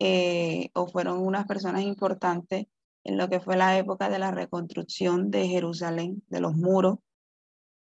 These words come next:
Aunque, lo, aunque fueron diferentes personas y tuvieron diferentes aportes, eh, fueron muy importantes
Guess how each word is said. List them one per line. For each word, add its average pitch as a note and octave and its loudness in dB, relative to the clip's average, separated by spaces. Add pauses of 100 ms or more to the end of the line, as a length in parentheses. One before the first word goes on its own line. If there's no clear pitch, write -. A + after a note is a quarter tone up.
(720)
Aunque, F#3+ 4
lo, F#3+ 4
aunque F#3+ 4
fueron F#3 0
diferentes G#3 -2
personas G3+ -2
y G#3 -2
tuvieron F#3 0
diferentes F#3+ -2
aportes, G3 -2 (800)
eh, F#3 2
fueron F3+ -2
muy F#3 -2
importantes F#3+ -4